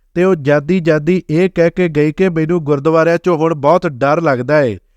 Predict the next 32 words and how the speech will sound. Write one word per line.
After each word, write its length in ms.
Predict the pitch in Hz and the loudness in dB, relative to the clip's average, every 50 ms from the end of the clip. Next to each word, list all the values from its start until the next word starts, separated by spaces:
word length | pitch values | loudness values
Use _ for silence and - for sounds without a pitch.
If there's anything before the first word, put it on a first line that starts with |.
| _ _ _ _ _ | _ _ _ _ _
ਬੀਬੀ 380 | 127 135 170 175 151 185 196 196 | -4 -2 -2 -2 -2 -2 -2 -2
ਨੇ 160 | 190 196 196 - - | 0 -2 -2 -2 -2
ਇਹ 200 | 160 170 185 185 | -2 0 2 2
ਆਪਣਾ 320 | 170 151 - 170 175 180 | 2 0 0 0 -2 0
ਕਿੱਸਾ 420 | 175 - - 156 - - 180 175 175 | 0 -2 -4 -6 -4 0 0 2 2
ਆਪਣੇ 300 | 165 - 175 175 185 170 | 0 0 -2 -2 -2 -2
ਸੋਸ਼ਲ 340 | - 160 160 160 190 190 | -2 -4 -4 -2 -2 -4
ਮੀਡੀਆ 340 | 175 156 170 175 185 180 180 | -2 -2 -2 -2 0 0 0
'ਤੇ 180 | 175 - 180 175 | 0 0 -2 -4
ਚੈਨਲ 400 | - - 175 170 170 170 180 185 | -2 0 0 2 2 2 0 0
'ਤੇ 160 | 165 185 180 | 0 0 0
ਵੀ 120 | 175 180 | 2 0
ਪਾ 260 | 175 - - 151 143 135 | 0 2 2 2 2 0
ਦਿੱਤਾ। 440 | 131 131 - - 131 123 113 98 - _ _ _ _ _ _ _ _ - | -2 -4 -2 -2 -2 -2 -2 -6 -10 _ _ _ _ _ _ _ _ -4
ਉਸ 160 | 175 170 - | -4 -4 -2
ਤੋਂ 200 | _ 202 202 190 | _ 0 0 2
ਬਾਅਦ 300 | 151 160 165 185 180 180 | 2 2 2 4 2 0
ਸ਼ਾਇਦ 340 | 160 - 165 160 175 180 180 - | -2 0 0 0 2 0 -2 -2
ਇਹਨਾਂ 260 | 160 160 165 170 180 | -4 -4 -2 -2 0
ਨੂੰ 120 | 180 185 170 | -2 -2 -2
ਸਿੰਘ 300 | - - 156 175 170 175 | -2 -2 -4 -2 -2 -4
ਸਾਹਿਬ 300 | 156 - 160 160 180 180 - | -2 2 2 2 2 0 0
ਭਾਈ 220 | - 180 165 151 156 | 2 2 2 2 2
ਰਣਜੀਤ 480 | 156 160 160 143 131 131 147 165 170 | 0 0 -2 -2 -2 -2 -2 -2 -2
ਸਿੰਘ 360 | - - 175 165 151 135 117 98 - _ _ _ _ _ _ 135 | -2 -2 -4 -2 -2 -2 -6 -6 -8 _ _ _ _ _ _ -2
ਬੰਗਲਾ 400 | 139 160 165 156 175 185 185 180 | -2 -2 0 2 2 2 2 2
ਸਾਹਿਬ 280 | - 180 175 180 185 | 2 2 0 0 0
ਵਾਲਿਆਂ 320 | 160 160 156 156 160 170 170 | 0 0 2 2 2 2 0
ਨੇ 100 | 180 180 | 0 -2
ਫੋਨ 320 | - - 156 160 180 185 | -4 -4 -4 -2 -2 0
ਕਰਕੇ 360 | 175 180 160 147 - 165 160 | 0 -2 -2 0 -2 -2 -2
ਕਿਹਾ 380 | 143 - 151 143 143 127 107 | -2 0 0 0 0 0 -4